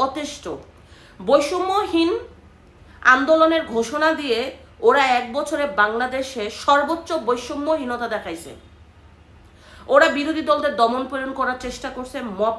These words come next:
করেছে। এবং আওয়ামী লীগ ভালো লাগে না, অথচ আওয়ামী লীগের নেতৃকর্মী, নেতাবৃন্দের কাছ থেকে মোটা অ্যামাউন্টের চাঁদাবাজি করেছে। আওয়ামী লীগের আমলে যেমন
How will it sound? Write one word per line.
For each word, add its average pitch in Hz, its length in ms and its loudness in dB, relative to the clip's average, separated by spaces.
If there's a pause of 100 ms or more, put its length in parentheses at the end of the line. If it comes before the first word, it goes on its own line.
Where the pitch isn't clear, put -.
করেছে। 254 400 -6 (880)
এবং 311 340 6 (800)
আওয়ামী 311 300 8
লীগ 415 140 2 (120)
ভালো 320 180 4
লাগে 330 220 4
না, 277 120 2
অথচ 339 220 -4 (120)
আওয়ামী 277 240 0
লীগের 330 320 -4
নেতৃকর্মী, 294 720 -2 (400)
নেতাবৃন্দের 302 640 -4
কাছ 294 100 -2 (100)
থেকে 294 180 -6 (220)
মোটা 247 300 4 (260)
অ্যামাউন্টের 254 640 0 (420)
চাঁদাবাজি 269 480 2
করেছে। 170 300 -6 (800)
আওয়ামী 285 260 6
লীগের 359 280 2
আমলে 349 320 2
যেমন 330 240 2